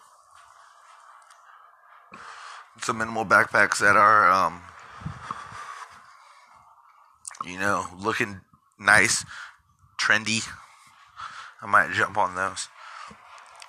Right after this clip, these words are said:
I see a lot of 'em with cool designs, and I know those are kinda cool right now. But the question is, are, like, should they be completely, like,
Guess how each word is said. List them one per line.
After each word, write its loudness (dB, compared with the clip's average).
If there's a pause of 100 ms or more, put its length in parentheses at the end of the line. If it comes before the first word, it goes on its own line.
(460)
I 0
see -2
a 0
lot 4
of 2
'em -6
with -12
cool -8
designs, -4 (480)
and -2
I 0
know -2
those -6
are -4 (320)
kinda 0
cool -6
right 2
now. -2 (400)
But -4
the -10
question -6
is, -8 (720)
are, 4 (680)
like, 0 (1800)
should -6
they 2
be -6
completely, -8
like, -4